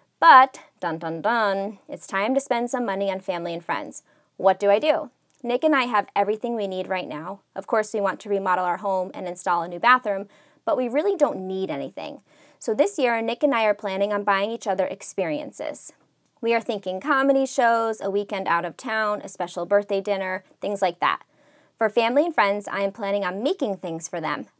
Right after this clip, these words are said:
But because some of you may be listening, I can't share too much. My advice is this. Don't overspend and don't put yourself in so much debt that in January you are struggling to pay bills.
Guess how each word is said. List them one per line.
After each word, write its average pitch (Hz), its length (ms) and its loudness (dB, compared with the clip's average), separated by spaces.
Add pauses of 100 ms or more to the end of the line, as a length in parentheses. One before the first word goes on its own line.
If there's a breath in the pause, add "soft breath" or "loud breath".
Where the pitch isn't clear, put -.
(120)
But 320 300 10
because 359 400 0
some 339 200 0
of 320 140 2
you 277 140 2
may 214 160 -2
be 202 100 -6
listening, 202 560 0
I 196 80 -6
can't 196 280 -10
share 180 180 -6
too 185 160 -10
much. - 280 -14 (560 soft breath)
My 233 60 0
advice 269 340 6
is 330 140 -4
this. - 300 -2 (260)
Don't 220 320 0
overspend 196 840 0
and 190 260 -8
don't 208 240 4
put 254 140 -2
yourself 220 400 4
in 220 140 -6
so 202 260 -2
much 208 260 -6
debt 185 320 0
that 190 140 0
in 190 160 -2
January 233 640 -2
you 208 120 -2
are 175 120 0
struggling 190 480 -2
to 190 80 -6
pay 165 200 -6
bills. 139 460 -6